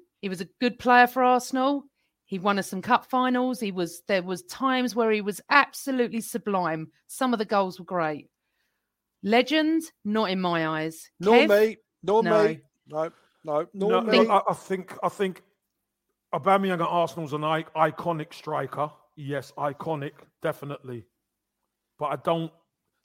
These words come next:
Speaker 3: legend, I think, is a, is a stretch right now, especially as he was captain and he,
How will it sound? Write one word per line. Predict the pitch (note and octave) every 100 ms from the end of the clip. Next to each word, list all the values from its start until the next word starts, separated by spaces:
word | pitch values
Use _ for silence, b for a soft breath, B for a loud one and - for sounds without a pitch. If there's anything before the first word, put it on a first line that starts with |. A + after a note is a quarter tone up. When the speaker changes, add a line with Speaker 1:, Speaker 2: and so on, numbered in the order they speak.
| -
Speaker 3:
legend, | E3 F#3+ C#3+ F#3 F3+
I | D#3+
think, | D3 E3 D3+ D#3+
is | C3+
a, | C3+ A2 _ _ _ _ _
is | F#3 C3
a | C#3+
stretch | - - E3 - -
right | C#3+ C#3+ C3+
now, | D3 C#3+ C#3+ C#3 b b b b
especially | D#3 - - F#3 G3+ - D3 C#3 D#3 - _ _ _ _ _ _
as | D3+
he | B2+ C#3+
was | C3+
captain | - D3+ C#3+ - C#3 C3+
and | C3+
he, | C3+ C3